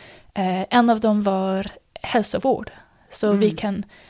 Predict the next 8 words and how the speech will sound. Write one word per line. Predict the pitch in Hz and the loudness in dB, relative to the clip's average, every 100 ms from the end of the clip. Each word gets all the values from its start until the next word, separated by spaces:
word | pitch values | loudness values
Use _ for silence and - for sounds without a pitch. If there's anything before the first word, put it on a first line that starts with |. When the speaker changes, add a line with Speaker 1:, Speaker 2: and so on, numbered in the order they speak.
| - - _ - | -20 -20 _ -8
Speaker 1:
eh, | 202 196 202 - - - | -6 -4 -6 -8 -10 -8
ge | 214 220 208 | -2 0 2
en | 196 202 202 | 0 0 -2
dator | 190 - 196 202 208 | -2 -6 -8 -6 -6
data | 208 208 190 190 - 202 185 | -4 0 0 -2 -2 0 0
om | 185 185 196 | -2 -4 -6
kroppen | - 208 - - 208 | -4 -4 -4 0 0
och | 202 | 0